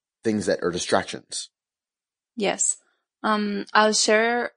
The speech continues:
Speaker 2: a little bit of my personal story because I think it's, um, the reason why I do what I do,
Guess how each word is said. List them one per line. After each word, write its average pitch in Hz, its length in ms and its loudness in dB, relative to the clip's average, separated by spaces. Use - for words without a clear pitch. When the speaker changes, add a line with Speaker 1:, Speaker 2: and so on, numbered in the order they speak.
Speaker 2:
a 247 60 0
little 220 220 0
bit 185 140 -4
of 185 140 -4
my 185 180 2
personal 180 480 -6
story 185 400 -2
because 180 300 -6
I 175 100 0
think 180 340 -4
it's, - 380 -2
um, 170 360 -2
the 180 260 0
reason 185 460 4
why 180 480 4
I 185 160 2
do 180 260 0
what 175 160 -2
I 175 140 -2
do, 180 360 -4